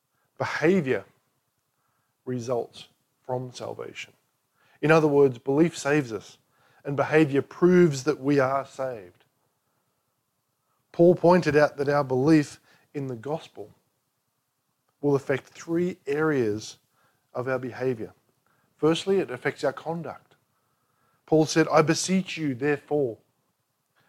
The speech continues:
Wherever we see the word "therefore" in scriptures, we should ask, "What is it therefore?" It always looks back on what has been said previously.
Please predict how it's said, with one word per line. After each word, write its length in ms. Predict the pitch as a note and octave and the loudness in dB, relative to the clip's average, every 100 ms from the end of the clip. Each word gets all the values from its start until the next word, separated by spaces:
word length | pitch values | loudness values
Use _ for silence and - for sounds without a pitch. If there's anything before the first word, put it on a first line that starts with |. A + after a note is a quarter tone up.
| - | 0
Wherever 340 | D3 E3 E3+ | 4 4 4
we 140 | F#3 E3 | 2 0
see 200 | - F3 | 0 -2
the 80 | D3+ | 0
word 320 | D3+ D#3 B2+ | 0 0 0
"therefore" 540 | D3+ C#3+ - D#3+ D#3+ | -2 -2 0 2 4
in 100 | C3+ | 0
scriptures, 600 | A#2+ - F#3 - B2 A#2+ - _ _ | -4 -4 -4 -4 -8 -8 -14 _ _
we 120 | C#3+ | -4
should 180 | C#3 C#3+ | 0 2
ask, 380 | C#3+ C3+ - _ _ _ _ _ _ | 2 2 -4 _ _ _ _ _ _
"What 180 | - D3+ | -2 2
is 160 | D#3 C3 | 2 0
it 160 | B2+ | -4
therefore?" 460 | C3 C#3 - G2 F2+ _ _ _ _ _ _ _ _ _ _ _ _ _ _ _ _ _ _ _ _ _ | -4 -8 -8 -12 -12 _ _ _ _ _ _ _ _ _ _ _ _ _ _ _ _ _ _ _ _ _
It 100 | C#3 | 2
always 340 | D3 D#3 C#3 | 6 6 6
looks 200 | C#3+ C#3+ | 2 -2
back 380 | - E3+ D#3+ - | -2 0 0 -2
on 120 | B2+ | -10
what 140 | B2+ C3 | -8 -8
has 140 | A#2+ | -8
been 200 | C3+ A#2+ | -10 -12
said 320 | - C#3 B2+ | -10 -8 -8
previously. 640 | - C3+ C3 B2+ - G2 | -6 -6 -4 -10 -12 -20